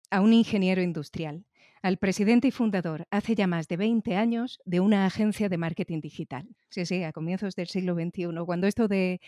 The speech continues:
lo online no se llevaba tanto como ahora. Hoy entrevisto a uno de los fundadores de Sonoro, una compañía de entretenimiento que parte del audio,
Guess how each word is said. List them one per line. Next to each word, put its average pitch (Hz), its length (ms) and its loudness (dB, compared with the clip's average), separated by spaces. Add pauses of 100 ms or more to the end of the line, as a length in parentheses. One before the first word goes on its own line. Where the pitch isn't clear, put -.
lo 175 220 4
online 165 540 0 (180)
no 180 180 0
se - 160 0
llevaba 175 340 0
tanto 160 320 -4
como 151 260 -4
ahora. 131 360 -10 (720)
Hoy 240 160 4
entrevisto 233 480 4
a 226 60 2
uno 226 180 2
de 208 80 2
los 185 160 -2
fundadores 202 560 0
de 170 120 -2
Sonoro, 156 500 -4 (320)
una 226 180 6
compañía 226 400 4
de 220 80 0
entretenimiento 185 760 -2
que 165 120 -8
parte 214 320 -2
del 175 120 0
audio, 185 440 -2